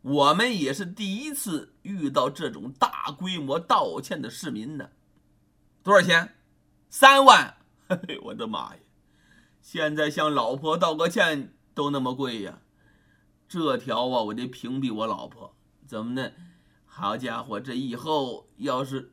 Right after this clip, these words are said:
招惹了她，再道歉，过去写个检讨啊，跪个，呃，C P U啊，键盘呐，买个礼物啊，就，就原谅了。现在要是看着这条信息，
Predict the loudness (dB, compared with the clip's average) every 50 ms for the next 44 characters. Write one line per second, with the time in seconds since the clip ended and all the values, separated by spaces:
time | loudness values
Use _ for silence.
0 | -6 0 4 4 4 4 4 2 -2 -4 -4 -4 0 2 4 4 4 4 2 -2
1 | -4 -8 -12 _ _ _ -2 0 2 2 2 0 0 0 0 0 -2 -4 -4 -4
2 | -4 -4 -4 -6 -8 -4 -2 -2 -2 -2 -4 -2 -2 -2 -2 -2 -6 _ _ _
3 | _ _ _ _ -18 -12 -10 -8 -6 -6 -6 -6 -4 -4 -4 -4 -6 -8 -10 -12
4 | -12 -10 -10 -6 -2 0 0 2 0 0 -2 -6 -8 -8 -8 -6 -6 -4 -2 -2
5 | -2 -4 -8 -16 _ _ _ _ _ -16 -14 -10 -10 -8 -10 -10 -8 -8 -6 -4
6 | 0 0 2 2 2 0 0 -2 -2 0 0 0 0 0 -2 -2 -2 -2 -4 -6
7 | -6 -6 -6 -6 -4 -4 -4 -2 -2 -2 -2 -4 -6 -8 -10 -10 -10 -8 -4 -4
8 | -4 -4 -4 -6 -6 -6 -6 -6 -6 -6 -6 -4 -2 -2 -2 -2 -4 -8 -10 -12
9 | -14 -18 _ _ -10 -6 -6 -4 -4 -4 -2 -2 0 2 2 2 0 -2 -6 -12
10 | -14 -18 -20 -20 _ _ _ _ _ _ _ -12 -4 -2 0 0 2 4 4 4
11 | 6 6 4 2 0 -2 -2 2 4 4 4 4 0 -2 -4 -4 -4 0 2 2
12 | 2 2 0 -4 -4 -2 0 0 0 2 0 0